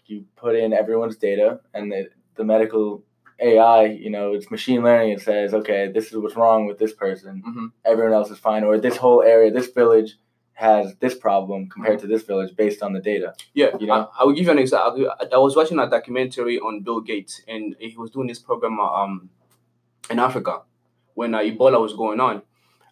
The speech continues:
Speaker 2: Um, he created a, an, an algorithm that will make it easier for people to distribute, um, medicine within an African continent. So in that context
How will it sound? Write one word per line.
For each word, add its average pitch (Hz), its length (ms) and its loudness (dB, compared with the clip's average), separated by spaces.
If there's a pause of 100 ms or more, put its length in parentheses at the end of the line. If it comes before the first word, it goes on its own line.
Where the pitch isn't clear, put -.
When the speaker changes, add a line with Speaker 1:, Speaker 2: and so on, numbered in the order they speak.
Speaker 2:
Um, 101 420 -4
he 139 100 -2
created 143 360 2
a, - 360 0
an, 113 180 -4
an 110 220 -6
algorithm 110 760 -2
that 113 80 0
will 113 260 0
make 123 120 -8
it 113 120 -6
easier 113 420 -8
for 107 120 -14
people 117 200 -12
to 110 80 -20
distribute, 107 680 -12 (140)
um, 101 360 -4
medicine 117 480 -4 (380)
within 120 340 -2
an 113 120 -4
African 113 440 -6
continent. 101 440 -12
So 131 100 -6
in 127 120 0
that 135 200 0
context 139 720 -4